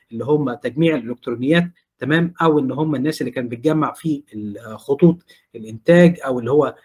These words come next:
بتخزن الفيديو، أو إن هو ال-، بنتكلم على الميتر، آه، آه، رادار مثلًا، تمام؟ أو إن، إن إحنا بنتكلم إن في من اتناشر سنة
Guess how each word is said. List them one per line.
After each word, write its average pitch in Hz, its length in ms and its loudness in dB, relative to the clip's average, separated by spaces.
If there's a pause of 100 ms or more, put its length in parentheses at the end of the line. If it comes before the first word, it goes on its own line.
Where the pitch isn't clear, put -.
(160)
بتخزن 139 520 -2
الفيديو، 165 640 4
أو 120 240 -6
إن 120 120 -10
هو 135 280 -6 (320)
ال-، 104 380 -10 (180)
بنتكلم 127 600 -2
على 127 340 -4
الميتر، 120 720 -4
آه، 113 460 -10 (600)
آه، 123 340 -4
رادار 147 360 4
مثلًا، 175 440 6
تمام؟ 175 380 2 (280)
أو 196 240 4
إن، 143 220 -4
إن 143 220 -4
إحنا 175 200 -2
بنتكلم 175 500 -2
إن 135 180 -8
في 180 300 -4 (240)
من 131 140 -6
اتناشر 170 340 -2
سنة 180 360 -2